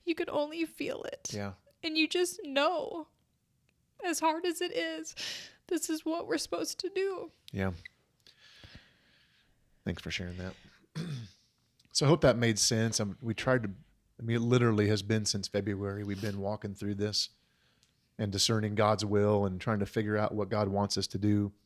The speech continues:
Speaker 2: But those, you know, scriptures there that I, I shared, Deuteronomy six specifically,
Speaker 1: Yeah.
Speaker 2: Psalm, the, and that phrase, "the land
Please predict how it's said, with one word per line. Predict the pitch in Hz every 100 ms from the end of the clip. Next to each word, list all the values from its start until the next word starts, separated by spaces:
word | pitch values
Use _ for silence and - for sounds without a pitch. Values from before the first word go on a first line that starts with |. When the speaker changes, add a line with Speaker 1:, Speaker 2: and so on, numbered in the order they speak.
| _ _ _ _ - _ _
Speaker 2:
But | 127 123
those, | 127 139 - - _ _ -
you | 110
know, | 104
scriptures | - - - 123 107
there | 110 110 107
that | 104 104
I, | 101 95 - - - 110
I |
shared, | 101 - 101 95
Deuteronomy | 110 113 107 110
six | 98 - 107 - -
specifically, | - - 117 113 - - 107 104 -
Speaker 1:
Yeah. | - - _ _ _ -
Speaker 2:
Psalm, | - 117 110 120
the, | 110 107 104
and | 113
that | 107 -
phrase, | 117 104 104 98
"the | 107
land | 104 104 104 101